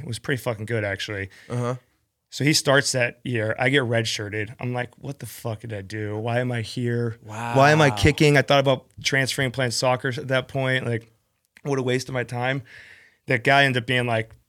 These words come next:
Speaker 1: really good, like, All-American. Or no, he
Speaker 2: Wow.
Speaker 1: was a junior, so he had one year left.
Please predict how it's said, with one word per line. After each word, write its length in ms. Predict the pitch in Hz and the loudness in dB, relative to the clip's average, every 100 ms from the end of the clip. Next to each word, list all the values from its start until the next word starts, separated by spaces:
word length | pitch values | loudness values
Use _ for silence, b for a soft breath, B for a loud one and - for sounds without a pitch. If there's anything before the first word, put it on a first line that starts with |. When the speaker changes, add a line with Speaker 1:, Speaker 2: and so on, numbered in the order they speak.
| _ _ _ | _ _ _
Speaker 1:
really 240 | 127 123 110 | -4 -2 -2
good, 280 | 113 101 | -4 -4
like, 140 | 98 117 | -6 -4
All-American. 680 | 110 107 104 101 101 95 98 _ - | -2 -2 -4 -4 -8 -12 -16 _ -2
Or 80 | 135 | 2
no, 60 | |
he 60 | 120 | 4
Speaker 2:
Wow. 60 | |
Speaker 1:
was 100 | 156 147 | 4 2
a 40 | |
junior, 500 | 113 127 110 90 85 _ | 0 -4 -4 -8 -12 _
so 120 | - | -6
he 40 | 123 | -4
had 80 | |
one 180 | 117 113 | -2 -4
year 120 | 107 | -4
left. 340 | 101 90 87 | -6 -8 -10